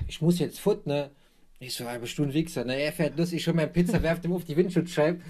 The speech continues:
<laughs> Er fährt weiter, hat die Pizza auf der Windschutzscheibe kleben, Alter. Schön mit dem Scheibenwischer, alles immer verwischt. Saugeil. Wir halt dann unterwegs gewesen, hat dann ein Kollege noch gemeint, man müsste eine Mutprobe machen und, äh, in die Hecken springen.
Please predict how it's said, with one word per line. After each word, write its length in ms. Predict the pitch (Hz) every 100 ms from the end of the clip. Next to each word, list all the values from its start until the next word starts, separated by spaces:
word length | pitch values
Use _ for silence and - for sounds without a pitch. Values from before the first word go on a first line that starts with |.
| - - 202
<laughs> 380 | 175 226 196 202
Er 140 | 214
fährt 240 | 180 202 175
weiter, 260 | 220 208
hat 140 | 175 180
die 80 |
Pizza 320 | 175 320 - 180
auf 100 | -
der 140 | 180
Windschutzscheibe 540 | 180 175 175 185 175 294
kleben, 280 | 175 175
Alter. 320 | 151 175 175 - 160 - 214
Schön 200 | - 202
mit 100 | 185
dem 20 |
Scheibenwischer, 600 | 175 175 190 180 180 170 160
alles 200 | 175 170
immer 200 | 160 151
verwischt. 440 | 151 143 175 175 - -
Saugeil. 580 | 147 151 139 139 120 - - 190 - - - - - - - -
Wir 180 | 156 170
halt 200 | 151 147
dann 180 | 147 151
unterwegs 560 | - 143 135 143 160 -
gewesen, 380 | 156 156 151
hat 140 | 143 156
dann 120 | 143
ein 80 | 131
Kollege 300 | 143 151 151
noch 100 | 135
gemeint, 240 | 139 143
man 120 | 131
müsste 220 | 147 147 131
eine 80 | 131
Mutprobe 400 | 160 165 143 143
machen 240 | 143 143
und, 240 | 123 120
äh, 260 | 117 120 120
in 60 | 120
die 100 | 113
Hecken 240 | 175 139
springen. 400 | - 127 135